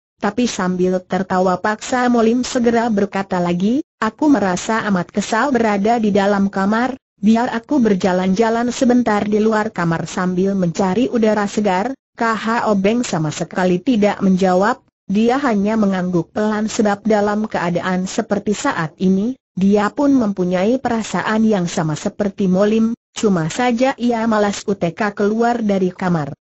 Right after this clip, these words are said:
Sementara itu Molim sudah keluar dari kamarnya, ternyata dia bukan pergi berjalan-jalan seperti yang diutarakan tadi,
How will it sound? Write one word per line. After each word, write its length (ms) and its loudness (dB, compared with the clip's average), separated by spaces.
Sementara 640 0
itu 240 -2
Molim 400 0
sudah 400 0
keluar 480 0
dari 240 0
kamarnya, 640 -2
ternyata 640 0
dia 320 2
bukan 400 -2
pergi 320 0
berjalan-jalan 960 0
seperti 560 -2
yang 80 0
diutarakan 880 -2
tadi, 480 -2